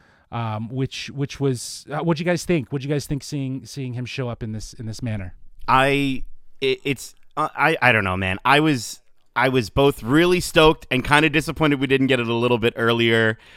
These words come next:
Speaker 2: Um, I think, dude, seeing Liam Neeson as Qui-Gon again was just so stellar. He's, he's w-, w-, such an incredible character that we lost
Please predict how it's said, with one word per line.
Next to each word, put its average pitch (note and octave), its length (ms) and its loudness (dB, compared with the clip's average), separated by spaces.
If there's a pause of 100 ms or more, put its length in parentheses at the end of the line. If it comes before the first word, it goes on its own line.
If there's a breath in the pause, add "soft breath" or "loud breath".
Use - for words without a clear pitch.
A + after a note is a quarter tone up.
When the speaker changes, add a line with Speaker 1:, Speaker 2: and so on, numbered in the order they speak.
(180 loud breath)
Speaker 2:
Um, G#2+ 500 4
I B2 220 4
think, B2 680 -4 (360)
dude, G#2+ 320 0 (120)
seeing E3+ 520 0
Liam C3+ 260 2
Neeson A2 540 -4 (420)
as C3+ 320 4
Qui-Gon G#2+ 600 4
again F2+ 500 -2
was A2 260 0
just C#3 360 -2
so C#3+ 220 2
stellar. G2 600 -2 (340 soft breath)
He's, C3 380 0
he's - 500 -4 (200)
w-, C#3 220 -12
w-, D3 220 -16
such - 300 -2
an G#3+ 60 2
incredible B2 440 2
character G#2+ 360 0
that F#2+ 160 -2
we G2 80 -4
lost F#2+ 360 -4